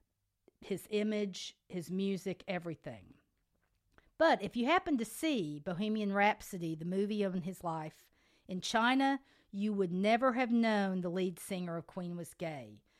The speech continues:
The Beijing censors erased any reference to his sexuality, even though it was <laughs> one of the most important themes of the film, because it was an important theme that guided his life. Rocket Man,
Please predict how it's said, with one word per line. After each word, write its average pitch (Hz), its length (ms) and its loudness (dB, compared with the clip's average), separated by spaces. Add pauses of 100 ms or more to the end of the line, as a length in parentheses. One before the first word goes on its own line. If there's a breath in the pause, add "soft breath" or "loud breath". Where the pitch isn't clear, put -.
(160)
The 196 80 -10
Beijing 220 540 2
censors 220 540 -6
erased 190 720 2
any 247 300 2
reference 214 680 2
to 202 100 -8
his 185 120 -4
sexuality, 180 920 -4 (280 soft breath)
even 220 320 2
though 220 320 8
it 196 100 -2
was 196 200 -4
<laughs> - 0 -
one 214 180 -2
of 247 80 2
the 208 60 0
most 208 320 0
important 202 540 -2 (100)
themes 202 420 -2
of 175 100 -6
the 180 60 -6
film, 226 380 0
because 214 260 -4
it 214 120 -6
was 202 140 -6
an 202 80 -4
important 208 600 -4 (120)
theme 190 440 -2 (520 soft breath)
that 196 340 -2 (240)
guided 185 400 0
his 180 200 -8
life. 208 520 0 (540 soft breath)
Rocket 233 400 8
Man, 147 480 -4